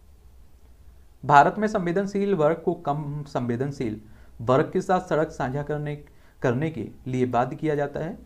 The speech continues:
और अतः ऐसी स्थिति में एक व्यक्ति की आय पर उसके द्वारा उपयोग किए जाने वाले परिवहन खर्च का प्रत्यक्ष भार भी पड़ता है। लिंग विशिष्ट प्रभाव की अगर बात करें तो हम देखेंगे, गरीब और अमीर दोनों ही पीड़ित परिवारों की महिलाओं,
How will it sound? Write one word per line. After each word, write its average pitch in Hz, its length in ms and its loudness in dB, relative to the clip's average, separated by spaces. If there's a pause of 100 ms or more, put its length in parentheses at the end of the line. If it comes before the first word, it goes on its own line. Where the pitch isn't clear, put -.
(380)
और 123 160 4
अतः 151 240 4
ऐसी 196 340 2
स्थिति 190 300 -4
में 190 160 0
एक 147 200 -2
व्यक्ति 135 300 -2
की 170 180 -8
आय 127 220 0
पर 107 340 -8 (260)
उसके 131 260 -2
द्वारा 156 240 2
उपयोग 143 500 -2
किए 120 240 -2
जाने 113 260 -4
वाले 113 360 -6 (260)
परिवहन 147 420 -2
खर्च 135 300 -6
का 147 200 -6 (340)
प्रत्यक्ष 139 540 -6 (420)
भार 147 320 -6
भी 127 120 -8
पड़ता - 340 -10
है। - 300 -18 (500)
लिंग 156 240 4
विशिष्ट 208 400 0
प्रभाव 180 380 2
की 196 120 2
अगर 170 160 -2
बात 165 220 2
करें 175 180 -6
तो 170 80 -2
हम 151 120 -4
देखेंगे, 131 460 -2 (520)
गरीब 147 380 2
और 208 120 6
अमीर 170 320 4
दोनों 147 320 0
ही 196 80 2
पीड़ित 190 300 0
परिवारों 160 380 2
की 175 140 -6
महिलाओं, 147 600 -2